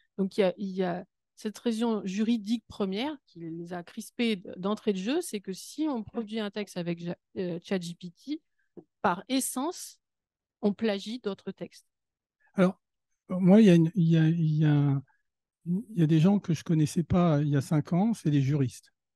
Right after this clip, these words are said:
Speaker 2: <laughs> Et, et j'ai appris à connaître les juristes et j'ai appris beaucoup avec eux et j'ai aussi appris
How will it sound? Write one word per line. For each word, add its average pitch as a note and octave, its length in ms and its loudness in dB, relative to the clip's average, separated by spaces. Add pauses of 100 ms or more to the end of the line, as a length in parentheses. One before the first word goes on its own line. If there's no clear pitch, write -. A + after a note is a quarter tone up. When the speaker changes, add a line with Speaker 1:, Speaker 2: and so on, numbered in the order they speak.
(460)
Speaker 2:
<laughs> - 60 -12 (1080)
Et, F3 220 2
et D#3 60 6
j'ai D#3+ 160 6
appris F#3+ 260 2
à F3 80 4
connaître F3 400 2
les E3 80 2
juristes D#3+ 540 0
et C#3+ 100 2
j'ai C3+ 140 4
appris D3 240 0
beaucoup F#3 320 2
avec E3 280 0
eux A#3 180 2
et F3+ 100 -2
j'ai D3+ 80 -4
aussi D#3 260 -4
appris G3 400 2